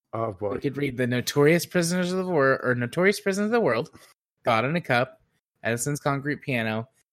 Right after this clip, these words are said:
Speaker 2: and A Hundred Words almost, or A Hundred Words Almost Everyone Confuses and Misuses.
Speaker 1: And then we could cook something from balls.
Speaker 2: <laughs> No,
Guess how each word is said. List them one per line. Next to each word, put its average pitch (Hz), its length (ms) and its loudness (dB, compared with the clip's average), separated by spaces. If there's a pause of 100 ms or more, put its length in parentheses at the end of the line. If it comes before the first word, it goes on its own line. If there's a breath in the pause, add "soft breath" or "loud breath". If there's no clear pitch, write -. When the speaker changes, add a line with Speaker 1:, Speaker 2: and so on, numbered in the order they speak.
(120)
Speaker 2:
and 113 100 -2
A - 20 -4
Hundred 131 300 0
Words 101 240 0
almost, 95 500 -8
or 104 220 -4
A - 80 -6
Hundred 123 260 -4
Words 110 240 -2
Almost 104 280 -6
Everyone 110 320 -2
Confuses 101 500 -8
and 101 80 -6
Misuses. 82 600 -8 (420)
Speaker 1:
And 131 100 4
then 147 220 4
we 143 100 4
could 123 160 0
cook 139 180 2
something 113 280 -2
from 107 180 -4
balls. - 640 0 (720)
Speaker 2:
<laughs> - 20 -4
No, 180 760 6